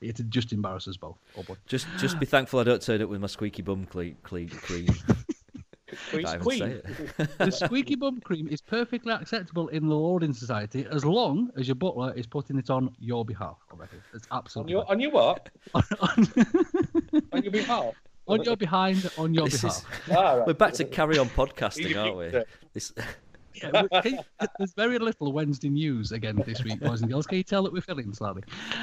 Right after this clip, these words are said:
Speaker 1: Um, <laughs> however, pulling it back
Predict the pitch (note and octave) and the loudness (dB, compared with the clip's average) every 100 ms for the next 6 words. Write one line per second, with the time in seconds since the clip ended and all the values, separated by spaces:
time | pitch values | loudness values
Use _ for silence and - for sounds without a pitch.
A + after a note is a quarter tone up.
0 | F3+ F3 A3 A#3 B3 B3+ A#3+ - E3+ - | 0 4 6 8 6 4 0 -2 -2 2
1 | A3+ - B3 C4 C4+ G#3 C3+ - A#3+ A3+ | 0 2 4 4 4 2 -2 -2 0 0
2 | A3 D3+ G3 G3+ - | -2 -4 -2 -2 -6